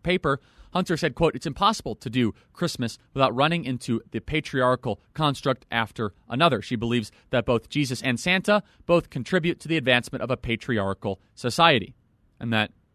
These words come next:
Christmas gifts are sexist. Or Lars Mashok from California State University, Fresno. He's a lecturer in the history department. Uh, he said he wants Donald Trump hanged and asked if anyone would help raise money to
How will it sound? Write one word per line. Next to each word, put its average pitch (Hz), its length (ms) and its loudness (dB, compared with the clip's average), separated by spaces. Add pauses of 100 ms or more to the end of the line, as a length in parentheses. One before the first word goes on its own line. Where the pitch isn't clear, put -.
(160)
Christmas - 580 -6
gifts - 460 -6
are 107 240 -2
sexist. - 540 -8 (520)
Or 131 180 0
Lars 202 640 4 (500)
Mashok 131 640 0 (260)
from 127 200 -4
California 160 540 0
State 143 220 0
University, 127 400 -2
Fresno. 165 560 0 (240)
He's 143 140 -2
a 131 40 4
lecturer 135 480 0
in 123 80 -2
the 120 80 0
history 156 340 -2
department. 170 460 0 (380)
Uh, 131 200 2
he 147 160 -2
said 165 220 0
he 151 140 -2
wants 139 360 0
Donald 135 280 0
Trump 113 240 -6
hanged 190 340 2
and 147 180 -6
asked 143 280 0
if 131 80 -12
anyone 135 360 0
would 120 120 2
help 120 260 0
raise 120 300 0
money 120 260 0
to 113 320 0